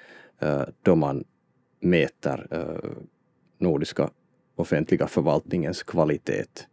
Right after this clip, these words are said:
Så att jag skulle vilja säga att vi har det rätt, rätt bra. Klart att det finns lik-, eh, likheter och olikheter mellan de nordiska länderna. Men vad gäller förvaltningens kvalitet så skulle jag vilja säga att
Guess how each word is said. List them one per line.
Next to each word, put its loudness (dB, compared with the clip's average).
Så -6
att -12
jag -14
skulle -6
vilja 2
säga 8
att 0
vi -2
har 4
det -6
rätt, -4
rätt 0
bra. 2
Klart 0
att -4
det -4
finns -2
lik-, 2
eh, -4
likheter 2
och 4
olikheter 2
mellan -2
de -4
nordiska -4
länderna. -2
Men 8
vad 10
gäller 8
förvaltningens 2
kvalitet 4
så -4
skulle -4
jag -4
vilja -2
säga 0
att -10